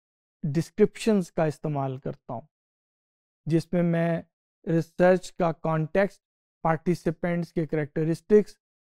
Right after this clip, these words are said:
अपने मेथड्स और राइटअप का स्टाइल, इनको इस तरह से वज़ा करता हूँ कि इसके बाद जो मैं फाइंडिंग्स नरेट करूँ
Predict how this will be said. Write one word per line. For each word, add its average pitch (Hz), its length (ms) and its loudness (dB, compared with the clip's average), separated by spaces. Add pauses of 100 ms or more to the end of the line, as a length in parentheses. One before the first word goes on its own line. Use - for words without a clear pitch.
अपने 175 420 -2
मेथड्स 160 680 2 (800)
और 175 380 4 (240)
राइटअप 160 640 0 (240)
का 151 100 -4
स्टाइल, 151 420 -8 (640)
इनको 269 380 2
इस - 140 -2
तरह 202 220 2
से 190 120 2
वज़ा 170 320 2
करता 156 360 -6
हूँ 156 280 -2 (540)
कि 196 100 6 (180)
इसके - 680 -2
बाद 180 460 4
जो 180 140 2
मैं 170 140 0
फाइंडिंग्स 170 560 -2
नरेट 165 440 4
करूँ 160 440 -2